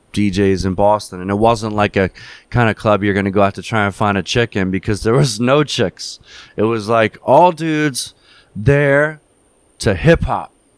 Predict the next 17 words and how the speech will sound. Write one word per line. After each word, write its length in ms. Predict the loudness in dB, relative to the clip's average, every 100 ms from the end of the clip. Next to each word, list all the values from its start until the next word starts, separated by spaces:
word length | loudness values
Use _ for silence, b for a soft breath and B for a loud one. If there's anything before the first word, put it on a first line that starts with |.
| _ _ _
right? 200 | 0 2
There 100 | 4
was 140 | 2
a 60 | 2
couple 280 | 0 0
girls 280 | -4 -2 -2
that 60 | -2
would 120 | -4
come 220 | -2 -4
for 120 | -4
sure, 300 | -2 0 -2 -4 B B B B
but 320 | 2 2 2 _ _ _ b b b _ _
it 80 | -2
was 200 | 0 0
more 240 | 0 2 4
like 220 | 2 0
a, 120 | -4